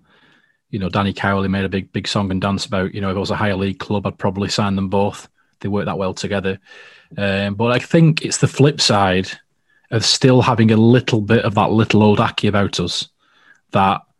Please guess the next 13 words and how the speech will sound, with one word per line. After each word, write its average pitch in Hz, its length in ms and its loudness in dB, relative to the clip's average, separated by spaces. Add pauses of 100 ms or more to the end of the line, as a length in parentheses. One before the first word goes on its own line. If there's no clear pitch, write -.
(260)
we 110 100 -2
can 110 120 0
hold 113 260 4
on 123 160 6
to - 100 0
players 98 420 -2
because 101 320 -4
bigger 107 240 0
teams 101 420 0
have 104 120 -2
that 104 180 -4
thing 104 280 -2
of, 101 200 -4